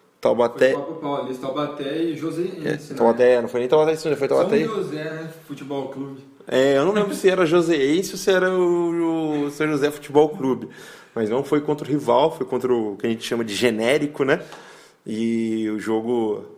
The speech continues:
Speaker 1: lá no Galinheiro. E conta aí, China, o que que ajudou a estreitar as relações?
Speaker 2: A gente foi em duas vans, né?
Speaker 1: Duas vans.
Speaker 2: Comando e cocheira,
Speaker 1: Isso.
Speaker 2: só.
Speaker 1: Isso.
Speaker 2: Daí a gente chegou na porta do estádio.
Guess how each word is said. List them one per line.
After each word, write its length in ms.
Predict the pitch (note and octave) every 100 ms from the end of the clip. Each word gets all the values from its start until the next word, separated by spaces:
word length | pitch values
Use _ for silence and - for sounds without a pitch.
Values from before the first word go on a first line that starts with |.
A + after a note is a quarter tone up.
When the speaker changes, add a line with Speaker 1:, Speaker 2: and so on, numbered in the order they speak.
| -
Speaker 1:
lá 200 | A2 A#2+
no 80 | A#2+
Galinheiro. 800 | A#2+ A#2+ A#2+ A#2 A#2+ E3+ G3 F#3+ - - - _ _
E 600 | B2 B2+ B2+ B2 A#2+ A2+ -
conta 280 | - C#3 C#3+
aí, 120 | C#3
China, 400 | - - A2 G#2+
o 80 | G#2+
que 160 | G#2 -
que 120 | B2+
ajudou 500 | A2+ B2 A#2 C3 C#3+
a 520 | C3 - - - -
estreitar 600 | B2+ - B2+ B2+ - A#2+ A#2+
as 120 | A#2
relações? 760 | A#2+ A2+ - B2 A#2 A2+ - - _ _ _
Speaker 2:
A 100 | E3
gente 220 | B2 A#2
foi 120 | C#3
em 80 | C#3
duas 340 | B2+ D#3 A3 F#3
vans, 280 | D#3+ C3+
né? 140 | B2 C3 - -
Speaker 1:
Duas 220 | A#2+ A#2
vans. 80 | B2+
Speaker 2:
Comando 440 | A#2 A#2+ A#2+ C3
e 40 | C#3+
cocheira, 540 | F#3+ A3+ F#3 C#3 A2+ -
Speaker 1:
Isso. 280 | A#2 A#2 A#2
Speaker 2:
só. 280 | A#2 G2+ - - _ _ _ _ A#2+ G#2
Speaker 1:
Isso. 140 | - -
Speaker 2:
Daí 180 | B2
a 40 | A#2+
gente 200 | C3+ C3+
chegou 200 | G3 F3+
na 120 | E3+
porta 280 | E3 D3 D3
do 100 | C#3
estádio. 640 | D#3+ - D#3+ E3+ G3+ A3